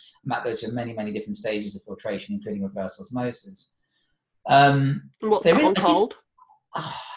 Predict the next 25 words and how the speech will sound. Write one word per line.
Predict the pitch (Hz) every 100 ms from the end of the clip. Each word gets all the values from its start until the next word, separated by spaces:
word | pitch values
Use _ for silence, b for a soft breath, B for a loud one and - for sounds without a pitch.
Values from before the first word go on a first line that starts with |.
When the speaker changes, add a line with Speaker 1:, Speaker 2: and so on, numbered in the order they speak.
| B -
Speaker 1:
do |
you | 175
know, | 147
I | 135
don't | 131 160
know |
the | 147
name | 139 139 135
of | 110
it, | 101 -
but | - 113 -
I, | 120 -
I | 131
can | 135
find | 117 135 120
it | 110
out | 110 -
for | 101
you. | 98
Speaker 2:
Okay. | - - 214 _ _ _ _ _
Speaker 1:
Um, | 147 127 123 120 b b b _
and | 135
again, | 127 160 151 151 143 143 143 -
there | 147 156
is | 185 180 -